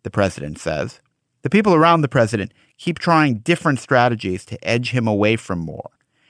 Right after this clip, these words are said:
And Trump keeps dashing back to Moore's corner, which is right up the escalator between the perfume connection and American Eagle. Congressional Republicans who don't want Moore mated with them in Democratic campaign ads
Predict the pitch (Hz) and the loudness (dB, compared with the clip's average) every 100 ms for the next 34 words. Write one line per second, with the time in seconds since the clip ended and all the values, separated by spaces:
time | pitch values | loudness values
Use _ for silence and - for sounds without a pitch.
0 | - 101 - 160 156 - 123 92 - 120 | -4 -4 2 2 2 2 -2 -2 -2 2
1 | 113 127 139 120 110 107 - 117 113 113 | 2 2 0 2 2 0 0 2 4 4
2 | 104 - 131 104 64 - _ _ 143 180 | 4 2 2 2 -2 -12 _ _ 2 2
3 | 185 190 180 175 156 143 131 - 123 104 | 4 4 6 4 4 4 4 4 2 4
4 | 98 98 98 123 - 131 107 - 170 151 | 4 2 0 -4 0 0 2 2 2 2
5 | 110 90 87 90 87 - 87 85 104 104 | 0 -4 -2 -4 -4 -6 -8 -6 -2 2
6 | 107 98 98 92 90 - - _ _ _ | 4 4 2 -2 -2 -6 -20 _ _ _
7 | _ _ - 131 127 180 - 127 98 95 | _ _ -2 2 4 4 2 0 0 0
8 | 101 98 92 90 - _ - 107 - 160 | 0 0 -6 -10 -14 _ -8 -4 2 2
9 | 151 123 135 104 110 117 98 95 123 110 | 4 2 2 2 4 4 4 2 2 2
10 | 87 87 - 98 98 101 104 - 104 95 | -2 -4 -2 -2 -2 -2 -2 0 0 -2
11 | - 87 87 113 101 85 82 - | -4 -6 -2 -2 -2 -4 -8 -10